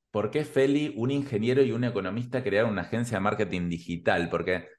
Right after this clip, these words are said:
fíjense que los marketers no hablan tanto de estas cosas, ¿viste? Como hablamos nosotros, de número, de ganancia, de finanzas. Te hablan de seguidores, de posteos, de publicidad,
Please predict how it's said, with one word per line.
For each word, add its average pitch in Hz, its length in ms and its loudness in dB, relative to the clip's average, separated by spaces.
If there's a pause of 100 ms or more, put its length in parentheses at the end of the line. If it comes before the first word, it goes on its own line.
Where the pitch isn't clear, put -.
(300)
fíjense 151 340 4
que 101 280 2
los 92 180 -2
marketers 120 440 2
no 101 200 0
hablan 98 380 2
tanto 85 240 -6
de 82 80 -8
estas - 180 -8
cosas, 82 320 -2
¿viste? 92 180 -2
Como 87 140 -2
hablamos 90 240 0
nosotros, 87 420 0
de 85 60 2
número, 95 320 0
de 82 60 2
ganancia, 95 400 0
de 82 80 -2
finanzas. 92 540 -2 (340)
Te 135 100 2
hablan 135 280 2
de 80 420 -2 (100)
seguidores, 104 600 4
de 87 120 0
posteos, 92 1000 4
de 85 140 -2
publicidad, 90 1000 2